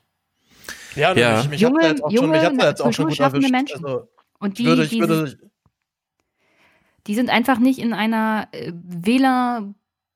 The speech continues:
Speaker 3: m-, Masse
Speaker 2: Mhm.
Speaker 3: da, die in irgendeiner Art und Weise dazu führt, dass irgendeine Partei sich darum kümmert.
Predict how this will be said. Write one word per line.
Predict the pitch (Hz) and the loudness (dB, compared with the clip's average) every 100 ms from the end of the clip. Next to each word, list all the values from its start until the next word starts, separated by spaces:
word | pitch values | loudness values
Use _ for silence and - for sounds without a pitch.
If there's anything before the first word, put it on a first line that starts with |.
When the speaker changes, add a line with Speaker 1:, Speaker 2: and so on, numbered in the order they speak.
| _ _ _ - | _ _ _ -14
Speaker 3:
m-, | - 196 214 226 220 214 202 _ | -2 2 4 6 4 2 -2 _
Masse | 214 226 262 254 | 0 0 2 2
Speaker 2:
Mhm. | 240 | 2
Speaker 3:
da, | 208 220 233 - - - - | 2 2 -2 -6 -20 -14 -2
die | |
in | 208 - | 0 2
irgendeiner | 320 285 214 220 - | 0 2 0 0 0
Art | 196 | 0
und | 196 | 2
Weise | 190 196 | 0 2
dazu | 185 180 | -2 -4
führt, | - - 165 | -6 -6 -4
dass | 170 - | -8 -2
irgendeine | - 311 277 185 | 2 2 2 2
Partei | 170 170 175 | 0 0 -2
sich | 160 | -2
darum | - 147 143 | -4 -4 -4
kümmert. | 180 156 | -4 -6